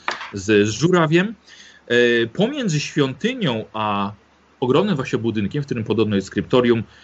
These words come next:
widzicie, że jest cmentarz. Pokryty jeszcze nieco, nieco śniegiem.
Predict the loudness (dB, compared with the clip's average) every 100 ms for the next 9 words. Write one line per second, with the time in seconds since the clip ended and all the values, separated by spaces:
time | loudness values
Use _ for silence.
0 | -8 -6 -4 -2 2 2 2 0 0 -2
1 | -12 -18 _ _ _ _ -20 -20 -20 -20
2 | -20 -20 -20 -20 -20 -20 -14 -8 -2 2
3 | 2 4 4 4 2 -6 -6 -6 -8 -4
4 | -4 -2 -4 -6 -8 -4 -4 -4